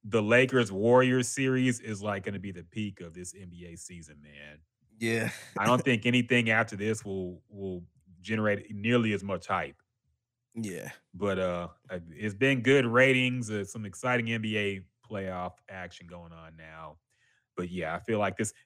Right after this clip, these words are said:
Speaker 1: I thi-, I think they should have met in the Western Conference, man. Western Conference
Speaker 2: Yeah.
Speaker 1: Finals. It's happening too early.
Speaker 2: It, yeah, it's cra-, I think the N B A kinda hate this a little bit
Speaker 1: Yeah.
Speaker 2: because the team, both of the teams was, like,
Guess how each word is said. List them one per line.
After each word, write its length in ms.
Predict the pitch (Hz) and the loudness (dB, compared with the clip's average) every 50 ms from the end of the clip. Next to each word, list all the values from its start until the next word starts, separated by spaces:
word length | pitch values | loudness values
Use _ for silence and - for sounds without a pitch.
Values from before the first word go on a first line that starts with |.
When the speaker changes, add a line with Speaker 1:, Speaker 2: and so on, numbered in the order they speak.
| _ - | _ -8
Speaker 1:
I 80 | 110 | -2
thi-, 160 | 110 - 143 | 0 2 2
I 140 | 127 120 113 | 4 4 2
think 320 | 113 - 147 147 131 110 - | 2 4 4 2 2 2 2
they 120 | 123 120 | 2 2
should 200 | 117 - 139 123 | 2 2 0 0
have 100 | 113 104 | 0 0
met 220 | 104 110 110 107 | 2 2 2 0
in 40 | 101 | 0
the 80 | 95 92 | -4 -4
Western 400 | 92 101 101 92 - 98 90 85 | -2 -2 -2 -2 -4 -8 -12 -12
Conference, 480 | - 98 95 90 87 - 82 78 - - | -12 -12 -12 -12 -12 -14 -18 -20 -20 -20
man. 460 | 85 85 85 85 85 85 85 85 85 _ - | -20 -20 -18 -18 -18 -16 -18 -18 -20 _ -4
Western 320 | 104 110 107 104 113 101 | 0 0 0 0 0 -2
Conference 340 | 90 110 101 110 107 98 107 | -2 -2 -2 0 -2 -4 -4
Speaker 2:
Yeah. 60 | 110 | -6
Speaker 1:
Finals. 520 | - 95 90 85 80 80 78 76 - - - _ _ _ | -6 -8 -8 -8 -10 -12 -12 -12 -12 -12 -14 _ _ _
It's 140 | - 98 - | -10 0 2
happening 360 | 135 131 139 131 135 123 120 | 4 6 6 6 4 4 2
too 220 | 113 - 139 131 120 | 4 6 6 8 10
early. 480 | 120 127 123 113 101 90 82 78 73 - _ _ _ | 10 12 10 10 8 4 0 -8 -12 -16 _ _ _
Speaker 2:
It, 180 | 175 185 - - - | -2 -2 -2 -2 -4
yeah, 400 | 139 131 139 135 131 123 120 117 - | -2 0 2 2 2 2 0 -2 -2
it's 180 | 165 156 - - | -2 -4 -4 0
cra-, 280 | - 165 165 170 160 - | 4 6 8 8 8 6
I 80 | 160 160 | 2 2
think 260 | 160 - 208 214 180 143 | 2 2 2 2 2 2
the 100 | 151 127 | 0 2
N 160 | 143 156 156 | 2 2 2
B 220 | 147 143 147 151 | 2 4 4 6
A 300 | 151 156 156 156 151 143 127 127 - _ - | 6 6 6 6 4 2 0 -6 -12 _ -4
kinda 380 | - 151 156 156 143 131 123 | 0 2 4 4 4 4 2
hate 300 | 120 131 143 151 143 - | 2 2 2 2 2 2
this 200 | - 151 147 - | 2 2 2 2
a 40 | 147 | 4
little 220 | 143 151 151 151 | 4 6 6 6
bit 300 | 139 143 151 156 143 - - _ _ _ _ _ - | 6 4 4 4 4 2 -2 _ _ _ _ _ -2
Speaker 1:
Yeah. 580 | - 120 113 107 104 101 98 98 95 147 143 143 | 0 2 4 4 4 4 2 2 2 2 2 4
Speaker 2:
because 360 | 170 156 143 139 139 135 123 | 6 6 6 6 4 2 0
the 80 | - 131 | -4 -8
team, 200 | 120 - 190 214 - | -6 -4 -4 -4 -4
both 320 | 170 151 160 208 247 214 220 | 0 4 6 8 8 8 6
of 60 | 180 | 2
the 80 | 151 | 0
teams 440 | 127 - - 170 165 156 151 143 123 | 0 0 0 0 2 4 2 2 0
was, 140 | 123 123 127 | -2 -6 -2
like, 220 | 123 127 127 - | 0 0 0 0